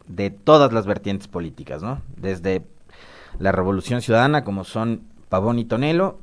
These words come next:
hasta Unión Ecuatoriana, representada en, en el alcalde Yunda, que también estuvo ayer. Y los demás alcaldes también, ¿no? Y autoridades.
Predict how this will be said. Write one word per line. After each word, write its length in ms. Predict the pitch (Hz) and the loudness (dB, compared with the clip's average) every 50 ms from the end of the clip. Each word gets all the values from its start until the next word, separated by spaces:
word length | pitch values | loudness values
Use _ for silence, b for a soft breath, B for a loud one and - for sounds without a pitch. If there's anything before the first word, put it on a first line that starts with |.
| - - - - - - - - - | -18 -20 -20 -20 -20 -20 -20 -10 -6
hasta 640 | 87 90 87 - - - 101 95 92 90 - - | -4 -4 -4 -4 0 2 2 2 2 0 -2 -8
Unión 320 | - 104 107 110 117 117 123 | -8 -4 -2 0 0 0 0
Ecuatoriana, 800 | 117 87 107 101 95 107 101 110 113 120 127 127 131 139 139 127 - - _ _ _ - - _ - | -2 -2 -2 -2 -2 -2 -2 -2 0 -2 -2 -2 -4 -6 -8 -10 -16 -20 _ _ _ -20 -20 _ -16
representada 720 | - - 85 90 92 92 - 98 90 - 101 101 104 104 | -14 -14 -12 -12 -12 -12 -10 -12 -6 -4 -2 -2 -2 -2
en, 180 | 101 95 95 - | -4 -6 -8 -10
en 140 | 90 90 | -10 -8
el 120 | 90 85 87 | -8 -8 -8
alcalde 360 | 82 - 92 92 95 92 90 | -8 -6 -4 -4 -4 -4 -4
Yunda, 240 | 92 98 95 87 80 | -4 -4 -4 -4 -6
que 80 | 82 | -8
también 260 | 85 85 85 87 87 85 | -8 -8 -8 -6 -6 -8
estuvo 300 | 80 - - 87 82 78 | -10 -10 -8 -6 -6 -6
ayer. 220 | 73 69 67 - - b b b b b b b b b b b b b b b b b b _ _ _ - | -6 -8 -10 -12 -16 b b b b b b b b b b b b b b b b b b _ _ _ 2
Y 80 | 120 | 4
los 320 | 123 120 110 107 - - - | 4 4 2 0 -2 -2 0
demás 260 | 120 110 104 107 101 | 2 4 4 4 4
alcaldes 420 | 107 95 82 92 90 90 82 - | 2 0 2 0 0 0 -2 -6
también, 380 | - 90 85 76 69 67 65 65 | -8 -8 -8 -8 -8 -10 -10 -10
¿no? 160 | 80 101 113 | -10 -8 -8
Y 80 | 107 87 | -6 -8
autoridades. 1200 | 82 85 - 82 80 76 80 73 55 - - - - - - - - - - - - - - | -8 -8 -8 -8 -8 -6 -8 -8 -8 -10 -14 -18 -20 -20 -20 -20 -20 -20 -20 -20 -20 -20 -20